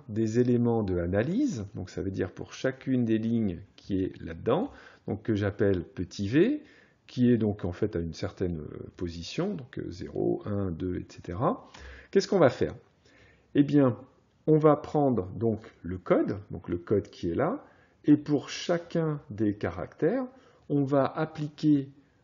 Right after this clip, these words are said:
le César, mais avec un décalage de l'autre sens. Donc comment je sais, euh, quel est le, le décalage ?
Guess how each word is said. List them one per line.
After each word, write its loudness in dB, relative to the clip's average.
le 0
César, -2
mais 0
avec 2
un 2
décalage 0
de 0
l'autre 2
sens. -6
Donc -8
comment 0
je -2
sais, 2
euh, -4
quel 0
est 4
le, -2
le -4
décalage ? -4